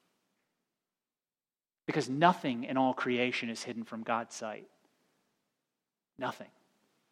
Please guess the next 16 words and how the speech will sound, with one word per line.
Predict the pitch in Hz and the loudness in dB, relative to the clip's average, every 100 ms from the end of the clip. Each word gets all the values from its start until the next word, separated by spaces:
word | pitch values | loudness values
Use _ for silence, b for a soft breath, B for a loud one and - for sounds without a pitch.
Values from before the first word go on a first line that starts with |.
| _ | _
Everything | 165 180 196 165 | 6 8 6 4
is | 151 | 2
uncovered | 143 131 139 131 | 2 6 4 6
and | 117 | 2
laid | 123 123 | 2 2
bare | 110 139 123 | 6 6 6
b-, | 113 b b | 2 b b
before | - 190 185 | 4 8 12
the | 175 | 12
eyes | 190 185 | 12 10
of | 165 | 4
whom | - 190 165 | 4 4 6
we | 185 | 4
must | 156 175 - | 4 0 6
give | 190 | 6
account. | 165 180 202 | 6 2 0